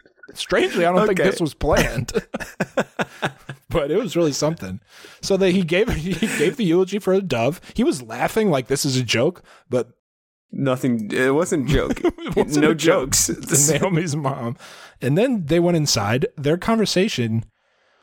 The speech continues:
Speaker 1: was about, mostly about reincarnation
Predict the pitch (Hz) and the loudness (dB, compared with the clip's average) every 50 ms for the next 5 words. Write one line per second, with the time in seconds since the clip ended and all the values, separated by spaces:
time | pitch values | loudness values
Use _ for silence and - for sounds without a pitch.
0 | _ _ _ _ _ _ _ - 117 131 139 135 135 120 - - - - 120 113 | _ _ _ _ _ _ _ -2 0 2 2 2 2 0 -2 -2 -2 -4 -4 -4
1 | 123 127 127 123 123 117 - _ _ _ _ _ _ _ _ _ - 104 113 151 | -4 -4 -4 -2 -4 -4 -6 _ _ _ _ _ _ _ _ _ -8 -2 0 0
2 | 208 - - 311 233 180 156 131 117 113 131 135 123 123 113 - 110 107 107 104 | 0 0 0 2 2 4 2 2 2 2 2 0 0 0 -2 -2 0 0 2 2
3 | 98 98 - - - 76 67 67 - | 2 2 2 0 -2 -4 -8 -12 -10